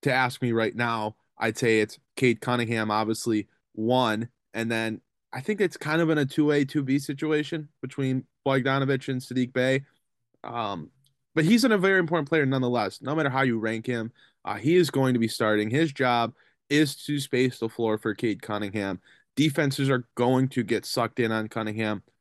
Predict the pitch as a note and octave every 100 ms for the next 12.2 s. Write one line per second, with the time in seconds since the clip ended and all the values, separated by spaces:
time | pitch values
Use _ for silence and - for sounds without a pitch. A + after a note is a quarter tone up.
0 | _ _ - G#2 C3+ B2+ C3 B2 A#2+ -
1 | _ _ - A#2 A#2 A#2 A#2 A#2 A2 G#2+
2 | G#2 - G#2 G2+ - _ _ - G#2 C3+
3 | C#3+ C#3 A#2+ - A2+ A2 - G#2+ F#2+ _
4 | - G#2 G#2 G2 - F#2 G#2 F#2 F2 -
5 | _ _ _ _ - C3 C3 B2+ A#2+ -
6 | _ _ _ _ _ - C#3+ F3 E3 D3
7 | D3 C#3+ C3 C3 B2+ B2 - - _ _
8 | - C3 C3+ C3+ B2+ A#2+ A#2 - _ -
9 | - D3 D3+ C#3+ C#3 C3 - A#2 A2+ A2+
10 | - C#3+ C#3 C#3 C3+ C#3 C3 A2+ A2+ A#2
11 | A#2+ G#2+ G2+ - C3 C#3 C#3 D3+ C#3 C3
12 | C3